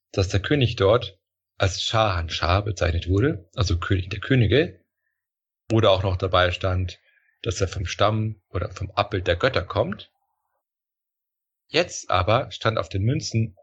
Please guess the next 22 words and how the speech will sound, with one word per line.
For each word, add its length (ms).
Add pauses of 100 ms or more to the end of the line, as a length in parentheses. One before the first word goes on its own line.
nur 180
noch 160
die 100
Bezeichnung 720 (520)
Kai. 400 (1300)
Und 220
das 440 (280)
war 140
eine 220
Anspielung 520
auf 140
die 140
mythischen 680
Urkönige 600
Irans. 760 (420)
Das 180
waren 120
die 80
sogenannten 680
Kayaniden. 840 (1160)
Und 300 (240)
diese 540